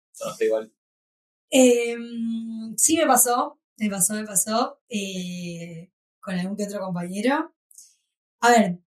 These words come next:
Speaker 2: la gente tiene mucho este morbo de que piensa que después detrás de escena estamos todos recalientes, estamos todos con todos y bueno, no es tan así, o sea, nosotros estamos laburando,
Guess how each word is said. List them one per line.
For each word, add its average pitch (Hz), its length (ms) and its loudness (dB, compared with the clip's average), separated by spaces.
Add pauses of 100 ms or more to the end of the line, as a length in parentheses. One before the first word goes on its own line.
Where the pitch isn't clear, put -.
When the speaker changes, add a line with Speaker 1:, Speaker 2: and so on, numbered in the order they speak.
(720)
Speaker 2:
la 233 140 4
gente 311 240 -2
tiene 254 240 2
mucho 254 200 0
este 240 180 -2
morbo 226 340 0
de 214 140 0
que 185 140 -8
piensa 208 400 -2
que 180 240 -6
después 190 300 -8
detrás 190 300 -6
de 196 40 -8
escena 196 300 2
estamos 185 280 -14
todos 185 220 -8
recalientes, 185 560 -8
estamos 185 280 -14
todos 214 160 -6
con 175 180 -4
todos 190 320 -4
y 185 80 -8
bueno, 175 220 -6
no 226 80 0
es 247 80 0
tan 185 160 -4
así, 185 420 -2
o - 20 -4
sea, 180 180 -2
nosotros 202 220 -12
estamos 185 200 -8
laburando, 196 680 -6